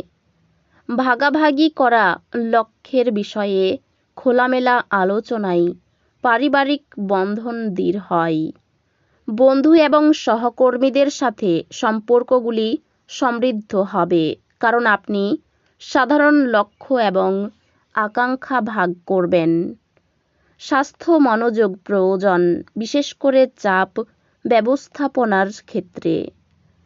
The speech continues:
স্বাস্থ্য ভালো, তবে অতিরিক্ত পরিশ্রম না করার জন্য যত্ন নিন। অধ্যান্তিকভাবে আপনার অন্তর্নিহিত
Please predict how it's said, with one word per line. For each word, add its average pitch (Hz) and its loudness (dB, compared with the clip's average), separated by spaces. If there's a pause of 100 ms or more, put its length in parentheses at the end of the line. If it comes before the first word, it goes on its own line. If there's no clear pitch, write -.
(220)
স্বাস্থ্য - -4 (100)
ভালো, 180 0 (200)
তবে 262 2 (180)
অতিরিক্ত 285 0 (160)
পরিশ্রম 240 0 (300)
না 185 0 (140)
করার 233 0
জন্য 233 0 (720)
যত্ন 208 -2 (120)
নিন। 170 2 (1200)
অধ্যান্তিকভাবে 233 0
আপনার 202 0 (160)
অন্তর্নিহিত 226 0